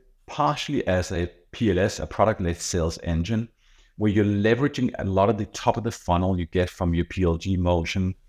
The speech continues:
uh, including some of the paying customers that actually has opportunity to be upsold into, into higher volumes, into cross-sold into other blades in your platform, what have you. That is a segment where you seldomly would have sellers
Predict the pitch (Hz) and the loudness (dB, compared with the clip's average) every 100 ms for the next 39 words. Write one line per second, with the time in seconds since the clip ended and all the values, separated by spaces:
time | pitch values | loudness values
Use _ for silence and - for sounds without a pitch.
0 | _ _ _ _ - 80 78 80 - 104 | _ _ _ _ -6 -4 -2 -4 -4 -6
1 | - 143 143 123 113 - 98 107 - 113 | -2 -2 0 0 0 0 0 0 0 0
2 | 156 - 82 82 90 110 - 92 90 87 | -2 -4 -4 -2 -2 -2 -2 -2 -2 -2
3 | 82 - 143 - - 90 - - 104 - | -4 -2 -2 -2 -4 -6 -2 -2 -2 0
4 | 98 87 - 90 - - 85 82 _ _ | 2 2 2 -2 -2 -2 0 -2 _ _
5 | _ _ _ - 90 82 90 80 80 80 | _ _ _ -2 0 2 0 0 0 0
6 | 80 82 90 92 95 95 - 80 73 - | 0 0 0 0 0 -2 -4 -6 -6 -10
7 | - - 90 85 - 87 85 82 - - | -14 -2 0 2 2 0 0 -2 -4 -6
8 | 78 71 _ _ 87 85 82 76 82 87 | -6 -6 _ _ -4 -2 -2 -2 0 -2
9 | 80 69 - 87 92 85 78 76 73 69 | -4 -6 -4 -2 -2 -2 -2 -2 -4 -6
10 | 67 - _ _ _ _ _ _ _ _ | -8 -12 _ _ _ _ _ _ _ _
11 | 120 160 185 127 - 87 87 98 80 82 | 4 6 4 0 -2 -2 0 -2 0 -2
12 | 78 76 - _ _ _ _ _ _ _ | -2 -4 -10 _ _ _ _ _ _ _
13 | - _ _ 104 87 - 107 107 98 92 | -20 _ _ -4 -2 2 2 2 2 2
14 | 82 85 - - 76 78 - - | 0 -2 -4 -4 -2 -4 -8 -16